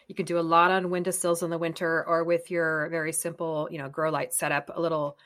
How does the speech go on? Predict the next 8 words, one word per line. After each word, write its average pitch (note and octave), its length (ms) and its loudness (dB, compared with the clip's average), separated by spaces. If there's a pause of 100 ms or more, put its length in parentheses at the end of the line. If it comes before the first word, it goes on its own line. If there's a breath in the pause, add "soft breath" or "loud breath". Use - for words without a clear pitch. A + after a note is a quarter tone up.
(460 soft breath)
uh, C3 320 0
clamp - 340 0
light D#3 220 4
kit, - 300 -4
uh, C#3+ 160 0
clamp F3+ 320 -2
to - 120 -6
your, D3+ 380 -2